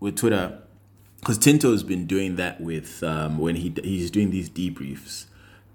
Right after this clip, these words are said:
Um, it's called, I think he calls it, like, the feeling space or something like that. Feeler's space.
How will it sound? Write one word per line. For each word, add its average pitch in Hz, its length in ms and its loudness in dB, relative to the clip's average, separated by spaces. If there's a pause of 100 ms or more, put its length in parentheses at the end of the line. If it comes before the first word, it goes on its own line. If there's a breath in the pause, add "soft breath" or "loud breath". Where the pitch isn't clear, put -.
Um, 76 500 -4
it's - 100 -8
called, 110 260 -2
I 95 100 -6
think 131 220 -2
he - 60 -6
calls 113 300 -2
it, 87 80 -8
like, 80 220 -8
the - 80 -12
feeling 95 360 -4
space - 600 -6
or - 100 -12
something 101 300 -2
like 82 160 -4
that. 98 280 -4
Feeler's 123 420 6
space. - 540 -12